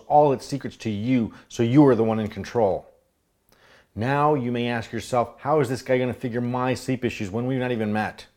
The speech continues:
<laughs> I respect that question, but as much as we like to think our particular problems are unique,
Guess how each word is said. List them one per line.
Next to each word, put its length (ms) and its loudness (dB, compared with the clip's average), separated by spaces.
<laughs> 20 -20
I 800 -10
respect 360 0
that 140 4
question, 460 0
but 100 -4
as 100 -4
much 200 -4
as 60 -2
we 100 4
like 160 0
to 100 0
think 220 -6
our 80 2
particular 460 -6
problems 300 -2
are 80 0
unique, 500 -4